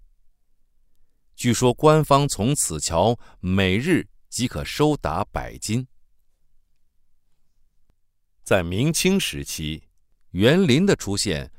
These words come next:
赋予了桥梁更多美感的意涵。例如北京颐和园的玉带桥，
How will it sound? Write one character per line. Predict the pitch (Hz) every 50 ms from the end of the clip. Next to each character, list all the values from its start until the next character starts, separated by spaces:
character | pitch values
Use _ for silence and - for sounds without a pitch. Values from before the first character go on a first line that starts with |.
| - -
赋 | - - - 139 123 98
予 | 82 78 76
了 | 78 85
桥 | 82 - - - 82 104 127
梁 | 113 87 76 85 104 - -
更 | - - 185 156 113 101
多 | - 127 127 131
美 | 123 - 160 87 120 170 196
感 | - - - 117 67
的 | 80 92
意 | 92 127 - 143
涵。 | - - - - - - - _ _ _ _ - _ _ _ _ _ _ _ _ _ _ _ _ _ _ _ _ _ _ _ _ _ _ _ _ _ _ -
例 | 123 127
如 | 117 104 117 127 127
北 | - - 82 80 82
京 | - - 117 120 120
颐 | - - 147 135
和 | 143 - 143 147
园 | 143 101 - - 131
的 | 131 104 76 - -
玉 | - - 107 98
带 | - 170 139 76
桥， | - - - 55 50 50